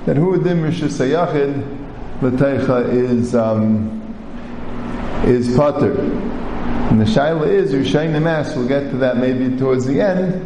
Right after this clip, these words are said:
why didn't the, why didn't the Chum speak directly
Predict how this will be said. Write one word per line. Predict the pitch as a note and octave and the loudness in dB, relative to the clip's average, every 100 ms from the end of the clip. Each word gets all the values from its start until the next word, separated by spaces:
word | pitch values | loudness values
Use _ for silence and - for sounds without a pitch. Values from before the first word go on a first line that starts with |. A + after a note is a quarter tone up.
| - - - - | -8 -10 -10 -2
why | A2+ C#3 | 0 2
didn't | D#3+ E3+ C3+ | 0 0 -2
the, | C#3+ - - A2+ | -2 -2 -2 0
why | C#3 | 2
didn't | E3 D#3 | 0 -2
the | D#3+ - | -2 0
Chum | D#3 D#3+ | -2 0
speak | D3 - D#3+ - | -2 -2 -2 0
directly | C3 D3+ - - B2+ C3+ | 0 2 0 0 0 0